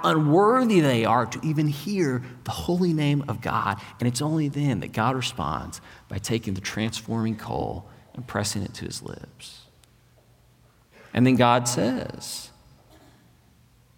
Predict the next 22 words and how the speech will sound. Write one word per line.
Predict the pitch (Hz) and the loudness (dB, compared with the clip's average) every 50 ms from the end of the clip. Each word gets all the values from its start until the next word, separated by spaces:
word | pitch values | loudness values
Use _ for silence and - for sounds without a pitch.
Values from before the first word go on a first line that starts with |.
| _ _ _ _ _ | _ _ _ _ _
"Who | - 123 113 120 | -2 2 2 4
will | 139 156 | 4 4
go | 151 165 175 214 | 2 2 2 0
for | 208 - - - - - - - - | -2 -4 -8 -12 -12 -12 -14 -16 -18
us? | - - - - - - - _ _ _ _ _ _ _ _ _ _ _ - - | -18 -20 -20 -20 -20 -20 -20 _ _ _ _ _ _ _ _ _ _ _ -16 -4
Whom | - 117 113 110 123 | -2 0 2 2 2
shall | 123 - 156 143 151 | 2 2 2 2 2
I | 156 - | 0 0
send?" | 143 - - - 254 262 - - 180 160 - - - - - - _ _ _ _ _ _ _ _ _ _ _ _ _ _ _ _ _ _ _ _ _ - | -2 -4 -6 -6 -6 -6 -6 -8 -12 -14 -14 -16 -20 -20 -20 -20 _ _ _ _ _ _ _ _ _ _ _ _ _ _ _ _ _ _ _ _ _ -4
And | 107 110 | -2 -2
there's | 113 113 110 | -2 -2 0
no | 113 110 107 | -2 -2 -2
question | - - 123 120 123 - - 107 | -2 0 0 0 2 0 -2 0
about | 101 101 87 - 104 | 0 2 0 0 0
who's | 107 95 95 98 | -4 -4 -6 -4
gonna | - 98 90 87 | -4 -6 -4 -4
respond. | 78 76 - 87 - 98 120 131 107 90 104 101 - - - - - | -4 -4 -6 -4 -2 -2 0 0 0 0 -2 -4 -6 -12 -18 -18 -4
He's | - 120 120 - | 0 0 0 0
just | - - 143 139 135 - - - | 0 0 0 0 0 -2 -2 -4
transformed | - 139 135 135 127 127 - - - 160 180 208 247 262 - - | -2 0 0 0 0 -2 -6 -4 -4 -2 0 0 0 0 -2 -4
this | - - - - | -4 -4 -4 -6
guy. | - - - - - - - - - | -6 -4 -6 -4 -4 -4 -6 -8 -10